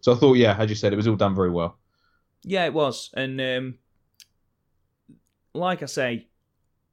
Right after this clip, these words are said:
Speaker 2: he, he looked strong. And as you said, it was the best way to book him, having him kind of out of the match for so long.
Speaker 1: Mm.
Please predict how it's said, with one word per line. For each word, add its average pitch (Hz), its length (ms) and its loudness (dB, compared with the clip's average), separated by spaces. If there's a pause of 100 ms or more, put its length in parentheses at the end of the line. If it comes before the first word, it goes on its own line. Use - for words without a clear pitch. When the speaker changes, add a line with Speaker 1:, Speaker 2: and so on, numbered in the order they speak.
(640)
Speaker 2:
he, 131 560 -10 (200)
he - 220 -12
looked 147 320 -4
strong. 110 500 -6 (480)
And 117 120 -8
as 107 140 -6
you 156 120 -4
said, 110 380 -4 (120)
it 120 100 -4
was 120 120 -14
the 113 60 -14
best 131 280 -4
way 123 100 -10
to - 80 -18
book 117 260 -8
him, 101 120 -12
having 113 320 -10
him 110 140 -10
kind 113 200 -8
of 110 140 -12
out 120 300 -8
of 110 80 -18
the 110 60 -12
match 117 300 -10
for 127 80 -12
so 127 140 -8
long. 135 340 -4
Speaker 1:
Mm. 87 240 -4